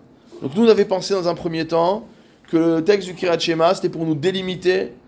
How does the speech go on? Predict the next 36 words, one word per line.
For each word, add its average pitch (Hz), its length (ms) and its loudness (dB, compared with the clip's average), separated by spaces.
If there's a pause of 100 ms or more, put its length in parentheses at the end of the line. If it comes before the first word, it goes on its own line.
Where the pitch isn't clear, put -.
(440)
les 143 140 4
conditions 147 640 -2 (360)
et - 80 0
qu'ensuite 160 420 0
on 196 80 2
allait 180 160 4
apprendre 196 540 0
du, 175 120 -6
du, 160 480 -10
du, 143 220 -8 (120)
du 151 120 -8
texte 180 280 2
de 160 60 0
Pessar 156 280 -2
Sheni 147 500 -2 (460)
la 147 140 4
vraie 170 200 2
source. 143 480 -6 (360)
Mais 131 80 -2
en 139 40 0
vérité, 175 280 4
la 226 100 2
Gemara 196 280 2
revient 190 440 0
et 240 60 0
elle 233 100 -2
nous 208 100 -4
dit 196 120 -10
non, 262 140 -2
en 208 100 0
fait, 214 160 -2
il 226 80 -2
y - 20 -2
a 208 40 0
une 190 80 -6
srichuta. 147 560 -2